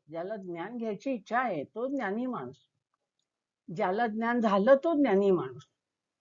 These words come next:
आता ज्ञान घ्यायचंय म्हणजे काय? आत्मज्ञान घ्यायचंय. आत्मज्ञान घ्यायचंय म्हणजे काय? ज्याला आत्म्याची प्रचिती आली आहे,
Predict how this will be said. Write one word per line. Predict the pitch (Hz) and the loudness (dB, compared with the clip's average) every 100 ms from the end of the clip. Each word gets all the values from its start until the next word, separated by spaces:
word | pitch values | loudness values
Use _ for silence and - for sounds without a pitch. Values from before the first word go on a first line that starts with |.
| _ | _
आता | 220 - 277 | -14 0 0
ज्ञान | 220 247 311 | 2 0 4
घ्यायचंय | 311 302 302 302 | 10 10 12 6
म्हणजे | 302 294 | 6 2
काय? | 285 | 4
आत्मज्ञान | 277 254 - 277 247 220 196 | 4 4 2 -2 0 0 0
घ्यायचंय. | 175 151 151 | 0 -2 -2
आत्मज्ञान | 165 190 277 302 277 302 294 | -4 -4 0 0 2 2 4
घ्यायचंय | 285 269 269 | 6 6 4
म्हणजे | 254 247 | 0 -2
काय? | 226 226 226 | -2 0 0
ज्याला | 214 214 247 | -2 -4 -4
आत्म्याची | 208 - 196 196 294 | -4 -8 -16 -12 -14
प्रचिती | - 175 208 208 240 | -12 -14 -12 -14 -10
आली | 185 135 | -10 -10
आहे, | 143 | -18